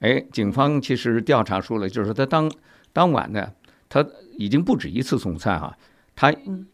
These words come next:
Speaker 2: 一路都是在使用这个特斯拉的F S D，没有发生任何的异常。
Speaker 1: 嗯。
Speaker 2: 啊，
Speaker 1: OK。
Speaker 2: 好，so far so good 哈。但是呢，
Speaker 1: 对呀。
Speaker 2: 呃，这个为什么他在接近这个要转弯的地方，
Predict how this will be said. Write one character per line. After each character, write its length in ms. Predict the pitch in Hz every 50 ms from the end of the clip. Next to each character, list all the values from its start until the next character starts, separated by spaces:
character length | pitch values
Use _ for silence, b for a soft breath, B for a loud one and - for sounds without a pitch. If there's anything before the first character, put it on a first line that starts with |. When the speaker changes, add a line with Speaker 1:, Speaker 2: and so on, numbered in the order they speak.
| _ _
Speaker 2:
一 200 | - 117 135 175
路 240 | 196 233 214 160 135
都 160 | - 131 117
是 140 | - 123 101
在 160 | 85 104 90
使 280 | - - - - 85
用 240 | 98 113 110 104 - - _ _ _ _ _ _ _ _ _
这 140 | - 117 101
个 320 | 90 101 92 87 78 78
特 160 | 82 - 123
斯 140 | 104 - 110
拉 160 | 110 101 98
的 100 | 95 98
F 260 | - - 107 104 - 110
S 200 | 101 98 - -
D， 220 | - 107 95 - - _ _ _ _
没 140 | - 113 131
有 80 | 131
发 180 | 110 - 123 110 113 - - - _ _ _ _
生 320 | - - - 113 110 - -
任 160 | - 185 190
何 160 | 127 - 87 80
的 120 | 80 -
异 180 | - 123 113 95
常。 300 | - - - - - - _ _ _ _ _ _ _ _ _ _ _ _ _ _ _ _ _ _ _ _ - 196
Speaker 1:
嗯。 500 | 190 185 185 180 170 165 165 165 165 165
Speaker 2:
啊， 240 | - 202 196 - - -
Speaker 1:
OK。 440 | 196 208 202 - 214 190 185 208 233 -
Speaker 2:
好， 340 | - 95 98 107 113 - -
so 160 | - - 131
far 200 | 127 - 131 104
so 160 | - - 127
good 240 | 104 135 135 113 92
哈。 320 | 85 85 98 101 92 - b b b b b b b _
但 240 | - 160 156 143 127
是 260 | 202 202 190 185 160
呢， 240 | 139 123 110 107 120
Speaker 1:
对 0 |
呀。 80 | - b b b b b b b _ _ -
Speaker 2:
呃， 360 | - 107 101 101 98 98 104
这 180 | 98 - 120 110
个 520 | 95 110 107 101 104 98 95 101 110 - - _ _
为 140 | - 147 160
什 140 | 139 - 127
么 80 | 120 113
他 140 | 131 131
在 180 | 127 123 113 101
接 240 | 98 - 151 165 165
近 200 | 131 139 123 120
这 80 | 117
个 80 | 110 110
要 160 | 117 117 104
转 220 | - - - 76 87
弯 160 | 117 143 185
的 100 | 190 143
地 140 | 104 110 101
方， 280 | 92 87 78 80 -